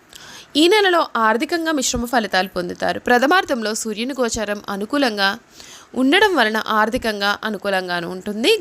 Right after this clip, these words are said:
గతంలో మీరు పెట్టిన పెట్టుబడి నుండి మంచి లాభాలు రావడమే కాకుండా మీరు చేసిన అప్పులు కానీ,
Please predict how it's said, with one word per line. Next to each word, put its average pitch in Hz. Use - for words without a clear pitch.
గతంలో 208
మీరు 185
పెట్టిన 196
పెట్టుబడి 214
నుండి 185
మంచి 220
లాభాలు 185
రావడమే 185
కాకుండా 185
మీరు 349
చేసిన 311
అప్పులు 247
కానీ, 247